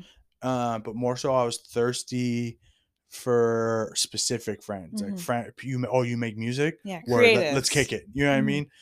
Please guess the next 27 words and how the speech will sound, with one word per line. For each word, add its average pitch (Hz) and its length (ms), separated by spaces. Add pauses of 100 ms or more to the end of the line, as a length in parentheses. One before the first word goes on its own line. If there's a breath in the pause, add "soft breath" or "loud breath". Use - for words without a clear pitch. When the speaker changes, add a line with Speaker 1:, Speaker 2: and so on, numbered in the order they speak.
(400 soft breath)
Speaker 1:
But, 151 380 (280)
you 143 160
know, 135 200
and 127 120
I 143 60
didn't 190 220
make 165 180
a 165 40
lot 120 180
of 113 60
friends 117 260
in 117 60
L 110 160
A. 110 40
Speaker 2:
Mm-hmm. 110 100
Speaker 1:
Like, 113 140
I 131 60
made 139 200
friends 135 220
with 120 120
people 135 220
at 104 140
work 113 300
and 143 120
stuff - 240
like 147 160
that. 156 260